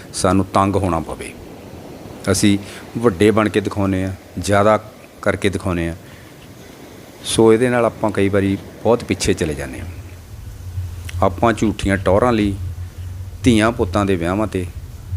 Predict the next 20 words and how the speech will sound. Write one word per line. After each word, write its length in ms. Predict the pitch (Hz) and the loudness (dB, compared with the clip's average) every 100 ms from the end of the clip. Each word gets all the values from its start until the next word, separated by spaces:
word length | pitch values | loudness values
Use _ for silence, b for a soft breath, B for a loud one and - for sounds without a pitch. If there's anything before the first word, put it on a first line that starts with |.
| - - - | -6 -6 0
ਫਜ਼ੂਲ 380 | 117 113 113 | 4 6 4
ਖਰਚੇ 340 | 113 120 92 95 | 2 0 0 0
ਕਰਕੇ 320 | 90 82 92 | 0 0 -2
ਬੈਠ 260 | 85 76 - | -2 -2 -6
ਜਾਈਦਾ। 300 | - - - - - - - - - - - - - - - | -12 -12 -14 -16 -18 -16 -12 -10 -10 -12 -10 -8 -8 -8 0
ਮੂਰਖ 340 | 95 104 98 | 2 4 2
ਬਣ 220 | 101 95 92 | 2 4 4
ਕੇ 240 | 98 92 - B B B - | 2 0 -4 B B B -8
ਜ਼ਿਆਦਾ 420 | 98 107 120 135 131 | 0 4 6 6 2
ਤੋਂ 120 | 127 | 2
ਜ਼ਿਆਦਾ 300 | 101 95 95 | 2 2 2
ਖਰਚਾ 340 | 95 - 85 | -2 -4 -4
ਕਰਦੇ 340 | 78 78 - - | -6 -6 -10 -12
ਹਾਂ 60 | - - - - - - - - - B B B B B B - - | -10 -10 -8 -8 -10 -10 -8 -8 -12 B B B B B B -10 2
ਔਰ 140 | 98 98 | 4 6
ਇਹਦੇ 280 | 104 98 107 | 6 4 4
ਨਾਲ 340 | 92 90 92 - - - - - - - - - | 4 2 -2 -8 -10 -10 -8 -8 -8 -10 -8 -2
ਇਨਸਾਨ 480 | 101 101 - 104 110 | 0 0 4 4 4
ਹਮੇਸ਼ਾ 480 | 95 104 123 - 127 | 2 2 2 2 2
ਲਈ 200 | 110 95 | 2 0